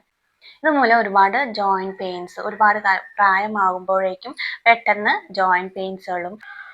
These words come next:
പല രോഗങ്ങളിലേക്ക് നയിക്കുന്നു, ആർത്രൈറ്റിസ് പോലുള്ള അസുഖങ്ങളിലേക്ക് പോകുന്നു. മോഡേൺ സ്റ്റഡീസിൽ പറയുന്നത് ഒരുപാട് കാലം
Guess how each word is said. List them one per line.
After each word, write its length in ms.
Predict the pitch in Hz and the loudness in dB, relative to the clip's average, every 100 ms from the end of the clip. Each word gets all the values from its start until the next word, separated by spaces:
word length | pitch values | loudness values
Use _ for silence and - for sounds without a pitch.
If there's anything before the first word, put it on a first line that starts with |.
| - - | -8 0
പല 80 | 233 247 | 6 8
രോഗങ്ങളിലേക്ക് 680 | 214 202 202 202 196 233 | 6 4 0 0 0 -2
നയിക്കുന്നു, 380 | 220 170 - 170 | -4 -4 -10 -6
ആർത്രൈറ്റിസ് 640 | 175 185 196 196 196 214 - | -4 -4 -4 -6 -6 -18 -14
പോലുള്ള 260 | 175 175 | -12 -8
അസുഖങ്ങളിലേക്ക് 680 | 196 - 175 170 170 170 _ 208 | -8 -10 -16 -14 -12 -14 _ -14
പോകുന്നു. 320 | 170 165 170 _ _ _ - | -14 -14 -20 _ _ _ -2
മോഡേൺ 500 | 254 277 294 311 311 | 8 8 10 6 4
സ്റ്റഡീസിൽ 520 | - 208 196 208 208 226 214 | -2 -4 -4 -6 -6 -6 -4
പറയുന്നത് 420 | 170 165 156 180 254 - - | -4 -6 -10 -10 -12 -14 -6
ഒരുപാട് 400 | 262 262 285 311 | 0 8 10 10
കാലം 320 | 277 220 190 | 8 4 2